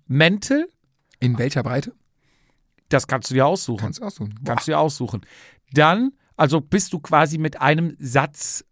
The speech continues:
Speaker 1: Mäntel schon mal gut für die Saison
Speaker 2: Mhm.
Speaker 1: gerüstet. Dann passiert bei Conti eigentlich nicht.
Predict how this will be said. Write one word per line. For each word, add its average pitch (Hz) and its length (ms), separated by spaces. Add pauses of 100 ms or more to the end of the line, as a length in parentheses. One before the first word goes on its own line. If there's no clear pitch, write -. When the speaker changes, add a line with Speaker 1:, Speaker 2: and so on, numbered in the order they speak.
Speaker 1:
Mäntel 151 420
schon 151 220
mal 139 240 (260)
gut 185 220
für - 120
die 175 120
Saison 143 320
Speaker 2:
Mhm. 160 60
Speaker 1:
gerüstet. 143 580 (880)
Dann 143 420
passiert 175 400
bei 139 160
Conti 156 380
eigentlich 135 480
nicht. 214 420